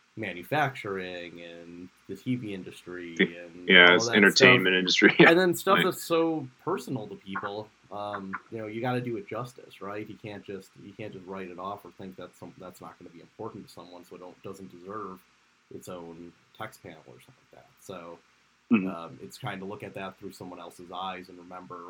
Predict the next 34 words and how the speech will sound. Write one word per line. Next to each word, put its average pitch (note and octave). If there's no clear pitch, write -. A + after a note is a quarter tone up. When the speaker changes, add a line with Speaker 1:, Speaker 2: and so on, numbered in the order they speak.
Speaker 1:
what's F#2
important F#2+
to F2
them. F2
'Cause -
if A#2+
it C#3+
was C3
me, D#3
you E3+
know, E3
it'd D3+
be, C3+
like, B2
ninety G#2+
percent F2+
Jurassic D#2+
Park. F#2
And E2+
the -
stuff -
that E2+
Speaker 2:
Yeah. -
Speaker 3:
Yeah. G2
Speaker 1:
pre B2
that, F2+
I F#2
would F#2+
probably G2
give F#2+
one G2
display B2+
case. G#2
But F#2